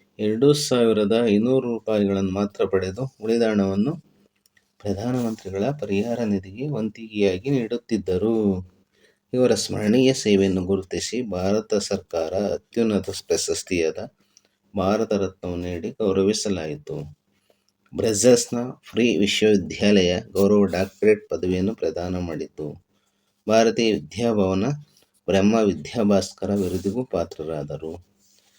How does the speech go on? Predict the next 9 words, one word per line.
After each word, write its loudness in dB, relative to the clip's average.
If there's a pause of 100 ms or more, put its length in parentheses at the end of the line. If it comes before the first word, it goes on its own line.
(240)
ಹೀಗೆ -2 (340)
ಇವರಿಗೆ -2
ದೇಶ 2
ವಿದೇಶಗಳಲ್ಲಿ 2
ಹಲವಾರು 0
ಗೌರವ 0
ಪದವಿಗಳು -6
ದೊರಕಿದವು. -4 (840)
ಭಾರತ 0